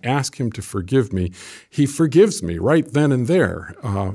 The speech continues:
y-, you know, imagine, Nate, what would it be like if I went to God, <laughs> acknowledged I was wrong, and he responded with something like, "Well, let me think about it. There's a lot to work through here, Ed. Y-, you know, you really hurt me deeply, and,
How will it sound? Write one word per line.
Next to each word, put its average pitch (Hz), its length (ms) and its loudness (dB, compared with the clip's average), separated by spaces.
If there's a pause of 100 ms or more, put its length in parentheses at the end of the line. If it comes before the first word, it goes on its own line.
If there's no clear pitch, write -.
y-, 170 220 -2
you 151 80 0
know, 147 180 4
imagine, 120 720 0
Nate, 104 240 -2
what 165 260 0
would 165 160 2
it 233 220 2
be 113 160 0
like 92 480 -4
if 113 220 0
I 113 160 0
went 131 340 2
to 147 100 2
God, 120 380 4
<laughs> 107 140 0
acknowledged 143 500 0
I 110 100 2
was 104 200 -2
wrong, 139 280 0 (380)
and 131 200 2
he 147 120 4
responded 135 720 2
with 104 140 0
something 117 380 0
like, 113 220 -2
"Well, 127 120 0
let 156 180 -2
me 165 80 -2
think - 300 -4
about 87 320 -8
it. 104 120 -16 (440)
There's 113 220 2
a 117 40 8
lot 139 320 2
to - 80 0
work 135 260 0
through 160 280 0
here, 95 340 0
Ed. 90 300 -2
Y-, 117 180 -4
you 120 100 0
know, 117 120 2
you 110 180 0
really 143 380 2
hurt - 360 -2
me 113 140 0
deeply, 98 560 -2
and, 104 180 -2